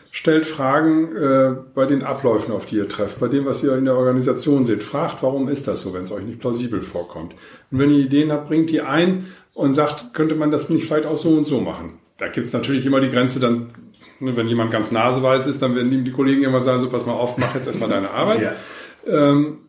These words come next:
Speaker 1: ich erlebe bei uns aber zunehmend auch ein, äh, wirklich offenes Klima. Also hier ganz konkret in, in dem Haus, in dem ich arbeite, werden neue Mitarbeitende, egal ob die jetzt schon etwas älter sind oder Berufsanfänger sind,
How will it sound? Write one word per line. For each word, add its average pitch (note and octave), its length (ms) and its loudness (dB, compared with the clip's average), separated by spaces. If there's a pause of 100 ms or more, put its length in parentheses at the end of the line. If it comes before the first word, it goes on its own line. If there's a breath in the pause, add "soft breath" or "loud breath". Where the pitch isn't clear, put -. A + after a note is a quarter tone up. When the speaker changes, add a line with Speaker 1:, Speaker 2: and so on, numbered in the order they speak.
(180)
Speaker 1:
ich D3 240 -2
erlebe D#3 380 0
bei C#3+ 80 -2
uns C#3+ 220 0
aber C#3+ 200 2
zunehmend F3+ 380 0
auch C#3+ 240 -4
ein, C#3 320 0
äh, B2+ 260 2
wirklich D3+ 340 -6
offenes D#3+ 480 0
Klima. D3 800 0 (540)
Also A2+ 140 -4
hier B2+ 220 2
ganz D#3+ 240 2
konkret C#3+ 340 -2
in, C3 180 -4
in A#2+ 260 0
dem A#2+ 240 -2
Haus, C#3 220 0
in A#2+ 80 2
dem A2 180 0
ich F3 140 -4
arbeite, D3+ 460 2
werden B2 180 -2
neue C#3+ 220 2
Mitarbeitende, B2 800 0
egal A#2 260 -2
ob A2+ 100 -6
die A2+ 80 -6
jetzt G#2+ 240 -4
schon - 140 -10
etwas G#2 240 -10
älter D3 240 0
sind C#3 180 -2
oder G#2 120 -4
Berufsanfänger C3 720 -2
sind, A#2+ 280 0